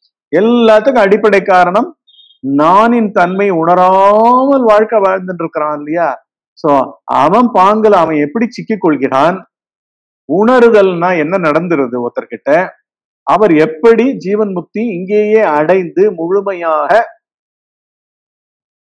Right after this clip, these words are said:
உச்சந்தலையில இருந்து உள்ளங்கால் வரைக்கும் மனிதனுக்கு, அப்புறம் மிருகங்களுக்கு, veterinary science அப்படின்னு எல்லா சயின்ஸ் எடுத்து,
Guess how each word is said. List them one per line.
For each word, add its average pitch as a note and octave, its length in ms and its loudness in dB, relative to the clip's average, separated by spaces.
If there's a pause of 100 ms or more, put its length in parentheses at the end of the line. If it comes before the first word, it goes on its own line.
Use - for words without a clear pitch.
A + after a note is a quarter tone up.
(140)
உச்சந்தலையில D3 520 0
இருந்து D#3 240 2
உள்ளங்கால் C#3+ 520 2
வரைக்கும் A#2+ 540 -6
மனிதனுக்கு, C#3 760 -4
அப்புறம் D3 280 -2
மிருகங்களுக்கு, C#3+ 640 2
veterinary D3 680 -2
science B2+ 320 -6
அப்படின்னு F3 240 -6
எல்லா A3 580 -2
சயின்ஸ் C4 340 -4
எடுத்து, - 300 -10